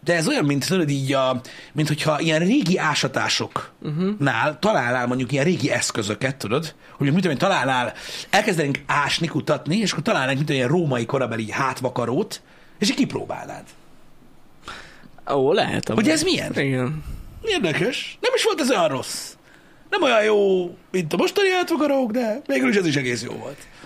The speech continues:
Speaker 2: Én nem
Speaker 1: És
Speaker 2: tudom.
Speaker 1: így ez van. Más nem szeretné kipróbálni a hátvakarót, de ak-, meg akarja nézni.
Speaker 2: De az lehet trash, amin nagyon sokan röhögnek az emberek.
Speaker 1: Nem. Nem, nem.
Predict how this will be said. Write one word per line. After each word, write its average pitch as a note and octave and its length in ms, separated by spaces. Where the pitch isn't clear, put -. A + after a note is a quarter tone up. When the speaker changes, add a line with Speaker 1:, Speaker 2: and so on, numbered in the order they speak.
Speaker 2:
Én G3 140
nem B2 160
Speaker 1:
És B2 80
Speaker 2:
tudom. D#3 160
Speaker 1:
így G#3+ 100
ez D#3 140
van. C3+ 160
Más C4+ 240
nem C4 120
szeretné D3+ 320
kipróbálni C#3 500
a C3 40
hátvakarót, A3+ 460
de A3 80
ak-, F#3+ 180
meg G3+ 100
akarja C#3+ 260
nézni. A2+ 360
Speaker 2:
De - 360
az F3 260
lehet F3 300
trash, E3 400
amin E3 200
nagyon D3 260
sokan D#3+ 260
röhögnek C3 420
az A2+ 100
emberek. A#2 440
Speaker 1:
Nem. G#2 340
Nem, A2+ 420
nem. F#2 300